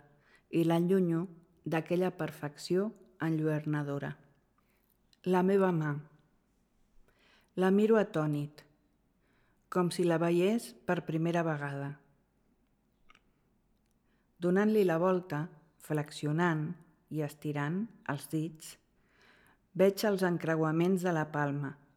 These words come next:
i en les seves línies comprenc que tots els camins del món hi convergeixen. Sento que la meva mà i les seves profundes línies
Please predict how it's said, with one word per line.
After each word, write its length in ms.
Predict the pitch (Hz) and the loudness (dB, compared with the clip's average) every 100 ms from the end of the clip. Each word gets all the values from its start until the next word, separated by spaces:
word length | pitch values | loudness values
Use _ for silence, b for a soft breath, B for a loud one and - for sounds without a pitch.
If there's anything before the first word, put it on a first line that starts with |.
| _ _ _ _ _ _ | _ _ _ _ _ _
i 120 | 165 160 | -2 0
en 80 | 151 | 0
les 160 | 151 196 | -4 -2
seves 320 | 208 208 165 | 0 0 -2
línies 560 | 160 160 165 202 - - b b b b | -2 -2 -4 -6 -10 -20 b b b b
comprenc 520 | - 160 151 175 180 180 | -2 -2 0 2 2 0
que 100 | 160 - | -6 -2
tots 240 | 185 - 190 | -2 -2 -6
els 140 | 170 | -6
camins 460 | - 151 156 165 160 | -4 -2 -2 -2 -2
del 160 | 147 | -2
món 320 | 143 156 175 202 - _ - | -2 -2 -2 -4 -10 _ -6
hi 100 | 156 | -4
convergeixen. 1000 | 156 151 151 147 139 139 143 - 147 139 - _ _ _ _ _ _ _ _ | -2 -2 -2 -4 -4 -4 -6 -8 -8 -8 -14 _ _ _ _ _ _ _ _
Sento 560 | - 220 196 170 156 147 | 2 6 6 4 -2 -6
que 120 | 156 | -4
la 140 | 156 156 | -2 0
meva 260 | 175 196 | 0 0
mà 200 | 185 156 175 - - b b b b _ - | 2 0 -2 -8 -20 b b b b _ -2
i 100 | 170 | 0
les 240 | 165 160 190 | 2 0 -2
seves 280 | 202 214 - | 0 -2 -2
profundes 640 | 185 - 165 156 147 147 | -4 -2 -2 -2 -2 -2
línies 600 | 151 156 170 190 226 - | -2 0 0 -2 -6 -14